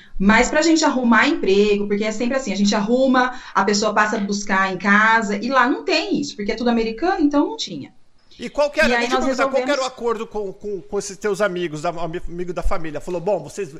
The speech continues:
Speaker 2: eu pego vocês, trago vocês pra minha casa, e aí,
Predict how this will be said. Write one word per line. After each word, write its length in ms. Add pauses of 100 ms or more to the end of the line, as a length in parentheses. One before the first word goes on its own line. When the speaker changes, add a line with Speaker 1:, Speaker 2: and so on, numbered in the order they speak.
Speaker 2:
eu 80
pego 280
vocês, 540 (380)
trago 280
vocês 280
pra 100
minha 160
casa, 720 (600)
e 120
aí, 280